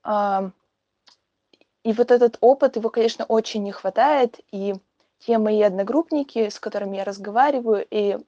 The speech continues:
м, об этом опыте, они говорят: «Вот было бы здорово, если бы такие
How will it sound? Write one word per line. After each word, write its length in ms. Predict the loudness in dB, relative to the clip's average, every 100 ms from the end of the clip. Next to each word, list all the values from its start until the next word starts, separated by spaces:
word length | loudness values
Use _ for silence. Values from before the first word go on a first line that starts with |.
| _
м, 240 | -12 -12 -10
об 160 | -8 -6
этом 220 | -6 -6
опыте, 400 | -6 -8 -12 -14 _ _ _ _ -8
они 140 | -4
говорят: 260 | 0 0 0
«Вот 160 | -4 -4
было 240 | 0 0
бы 100 | 0
здорово, 400 | -4 0 2 2
если 280 | 0 -2 -10
бы 280 | -10 -8 -8 -10
такие 640 | -14 -8 -2 -2 -4